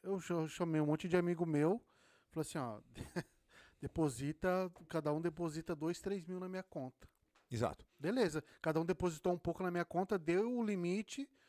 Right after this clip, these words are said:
Speaker 1: fui lá, tirei o extratinho certinho no banco, acabou,
Speaker 2: Exato.
Speaker 1: né?
Speaker 2: Quando,
Speaker 1: Provei.
Speaker 2: quando que foi isso que você veio?
Speaker 1: Você foi em dois mil e dezesseis, eu apliquei em dois mil e dezoito.
Speaker 2: Dois mil e dezoito. Sabe o que tá acontecendo agora modernamente?
Speaker 1: É.
Speaker 2: A imigração sabe que a galera faz isso, não. Então eles pedem
Speaker 1: Aham.
Speaker 2: três meses de extrato.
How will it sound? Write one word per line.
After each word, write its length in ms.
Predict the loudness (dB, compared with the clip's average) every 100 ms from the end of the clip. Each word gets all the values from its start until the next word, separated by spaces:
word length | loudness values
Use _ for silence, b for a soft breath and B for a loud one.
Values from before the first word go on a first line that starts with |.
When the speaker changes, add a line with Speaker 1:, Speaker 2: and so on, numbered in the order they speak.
| b _
Speaker 1:
fui 180 | -8 -2
lá, 180 | -2
tirei 260 | -2 -4 -4
o 40 |
extratinho 560 | -4 -6 -6 -6 -10 -8
certinho 380 | -6 -6 -6 -6
no 80 | -4
banco, 400 | -4 -4 -6 _
acabou, 200 | -20 -10 -4
Speaker 2:
Exato. 360 | -2 -4 -6
Speaker 1:
né? 40 | -4
Speaker 2:
Quando, 180 | 6 6
Speaker 1:
Provei. 180 | 6 6
Speaker 2:
quando 200 | 6 6
que 60 |
foi 160 | 4 4
isso 120 | 4
que 80 | 0
você 60 | 2
veio? 300 | 2 0 -4 _ -16
Speaker 1:
Você 180 | -12
foi 120 | -10 -8
em 20 |
dois 180 | -10 -10
mil 120 | -12
e 40 |
dezesseis, 760 | -10 -12 -12 -12 -16 -16 -18 -16
eu 80 | -12
apliquei 300 | -12 -8 -8
em 40 |
dois 140 | -6
mil 100 | -8
e 20 | -10
dezoito. 500 | -10 -12 -12 -12 -8
Speaker 2:
Dois 200 | 0 0
mil 120 | 0 -6
e 40 |
dezoito. 300 | -8 -10 -14 b b b
Sabe 180 | -6 -6
o 20 |
que 40 | -4
tá 60 |
acontecendo 400 | -6 -6 -6 -6
agora 180 | -6 -6
modernamente? 640 | -4 -4 -4 -4 -4 -6 -10
Speaker 1:
É. 20 |
Speaker 2:
A 200 | -10 -12 -10
imigração 340 | -6 -4 -6
sabe 280 | -4 -2 -2
que 80 | 0
a 40 |
galera 240 | 0 0 -2
faz 200 | -6 -8
isso, 200 | -10 -14
não. 160 | -14 -12
Então 100 | -10
eles 100 | -8
pedem 220 | -6 -6
Speaker 1:
Aham. 120 | -4
Speaker 2:
três 280 | -2 -2 -2
meses 380 | -4 -6 -8 -12
de 60 | -12
extrato. 460 | -14 -16 -18 -20